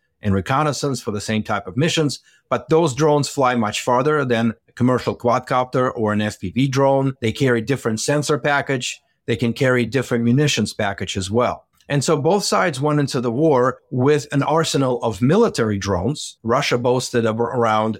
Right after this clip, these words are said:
two thousand U A Vs prior to February twenty twenty-two, mostly in intelligence, surveillance, and reconnaissance missions, some of which were mid-range combat missions, Ukraine for combat purposes. Ukraine also featured a number of military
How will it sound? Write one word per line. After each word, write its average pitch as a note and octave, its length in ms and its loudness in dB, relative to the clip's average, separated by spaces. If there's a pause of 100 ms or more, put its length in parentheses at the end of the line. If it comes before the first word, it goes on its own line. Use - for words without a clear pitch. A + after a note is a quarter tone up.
two D3+ 180 -2
thousand C#3 500 2
U A2 160 0
A G#2+ 80 0
Vs G#2 280 -2
prior A#2+ 360 0
to - 120 -12
February G#2 580 -2 (300)
twenty A2+ 320 0
twenty-two, A#2 680 0
mostly B2 640 0 (180)
in B2 160 0
intelligence, A#2+ 540 0
surveillance, G#2+ 460 -2
and F#2 100 -10
reconnaissance D#3+ 600 -2
missions, C3+ 380 0
some B2 220 0
of A2+ 60 2
which A2 220 -2
were G2+ 120 -2
mid-range A2 720 -2 (120)
combat D3+ 460 0
missions, - 520 -12
Ukraine B2 560 0 (100)
for B2 220 0
combat A#2 580 -2 (140)
purposes. - 580 -4 (220)
Ukraine D#3+ 400 2
also D3 260 2
featured E3 400 0
a C#3 60 4
number B2+ 360 4
of A#2 220 -2
military A#2+ 720 0